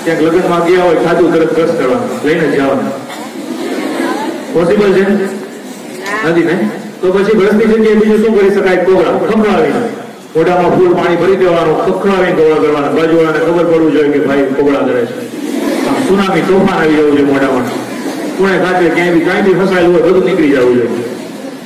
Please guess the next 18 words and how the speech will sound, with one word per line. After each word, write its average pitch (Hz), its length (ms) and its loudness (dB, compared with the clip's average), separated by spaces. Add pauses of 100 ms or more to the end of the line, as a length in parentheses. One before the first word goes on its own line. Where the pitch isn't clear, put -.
(460)
એટલે 175 140 0
જેટલી 214 340 0
બી 220 100 4
વાર 214 180 0
કાંઈ 214 220 2
બી 196 140 0
ખાઈએ, 190 260 2
તરત 180 320 0
સંકળાવીને 170 480 0
કોગળા 147 340 0
કરવા 151 320 2
ફરજિયાત - 580 0
છે. 147 80 -2 (2000)
ત્રીજી 214 340 0
વસ્તુ, 220 260 2 (560)
જમવામાં 190 380 0
થોડુંક 165 300 0
ધ્યાન. - 420 -2